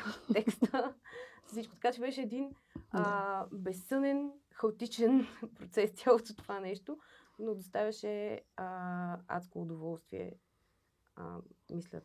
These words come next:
Speaker 1: че това мога да го заявя и от, а, името на двете ни.
Speaker 2: Да.
Speaker 1: А,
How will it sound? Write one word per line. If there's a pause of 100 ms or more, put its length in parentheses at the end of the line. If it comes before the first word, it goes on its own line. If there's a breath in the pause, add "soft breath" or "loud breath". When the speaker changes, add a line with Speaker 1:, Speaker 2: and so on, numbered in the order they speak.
Speaker 1:
че
това
мога
да
го
заявя
и
от,
а, (400)
името
на
двете
ни.
Speaker 2:
Да. (880)
Speaker 1:
А,